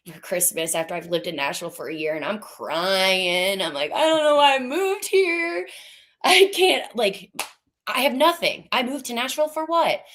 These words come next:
And then get back from Christmas, and John Shambi emails me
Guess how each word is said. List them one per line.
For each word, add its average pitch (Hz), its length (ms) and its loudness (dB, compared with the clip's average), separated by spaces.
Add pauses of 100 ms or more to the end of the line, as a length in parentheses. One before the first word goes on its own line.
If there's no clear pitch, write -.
(560)
And 220 120 2
then 190 360 2
get 269 200 0
back 240 260 -2
from 226 200 -6
Christmas, 214 600 -4
and 170 400 -2
John 160 240 -4
Shambi 156 380 -6
emails 135 340 -10
me 139 240 -18